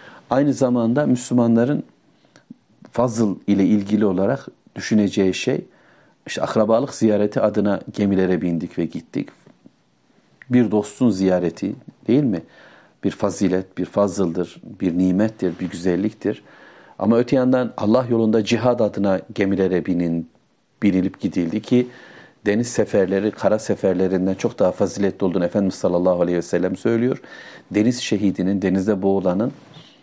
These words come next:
e, kara mücahitlerinden daha farklı nimetlendireceğini söylüyor.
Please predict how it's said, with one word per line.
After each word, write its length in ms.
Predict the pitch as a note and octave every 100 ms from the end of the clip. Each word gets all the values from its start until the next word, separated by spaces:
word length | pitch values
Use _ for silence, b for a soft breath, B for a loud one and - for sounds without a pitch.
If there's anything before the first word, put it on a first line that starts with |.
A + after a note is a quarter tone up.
| B -
e, 240 | F#2 F2+ -
kara 420 | G2+ A2 G#2 - - _ _ -
mücahitlerinden 840 | F#2 G#2 F#2+ - F#2+ F#2 G2 F#2
daha 180 | F#2+ A2
farklı 460 | - F2+ - F#2+ -
nimetlendireceğini 1000 | G2 F#2 F2+ - F2+ F#2+ F2+ E2+ F#2+ F#2
söylüyor. 640 | - E2+ D#2 F2+ C3 -